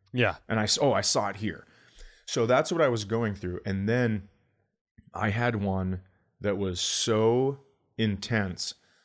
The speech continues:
Speaker 2: I'm like, "Oh, I know exactly where it is. It's in between the microwave on the shelf and, like, the little cupboard, uh, at my cabin." So I'm like, "No
Speaker 1: Classic,
Speaker 2: problem. I'll just drive
Speaker 1: classic
Speaker 2: up to my cabin."
Speaker 1: passport spot.
Speaker 2: Yeah.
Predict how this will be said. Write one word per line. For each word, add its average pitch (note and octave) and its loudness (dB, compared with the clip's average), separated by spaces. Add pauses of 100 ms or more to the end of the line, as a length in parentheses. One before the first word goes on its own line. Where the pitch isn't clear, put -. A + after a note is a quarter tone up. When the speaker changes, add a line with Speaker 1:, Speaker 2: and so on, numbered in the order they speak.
Speaker 2:
I'm G#2 -4
like, G2+ -4
"Oh, B2 4
I B2 2
know A#2 2
exactly G#2+ 0
where F#2 -2
it F2 -4
is. F2+ -6
It's G#2 -6
in D3+ -2
between B2 -2
the G#2 -2
microwave C#3+ -2 (540)
on A2+ -2
the A2+ 2
shelf A2+ 0
and, G#2 0
like, G2+ -2
the F#2 0
little G2 2
cupboard, F#2 -2 (460)
uh, F2+ -4
at G#2+ 0
my F#2+ -4
cabin." F#2 -2 (480)
So - -4
I'm F#2+ -2
like, F2+ -6
"No G2+ -2
Speaker 1:
Classic, A2+ 6
Speaker 2:
problem. E2 0
I'll F#2 -6
just F#2 -6
drive G2 2
Speaker 1:
classic B2 4
Speaker 2:
up E2+ -6
to - 0
my G2+ 0
cabin." D#2+ -2
Speaker 1:
passport E2 -10
spot. E2 -12
Speaker 2:
Yeah. D2 -10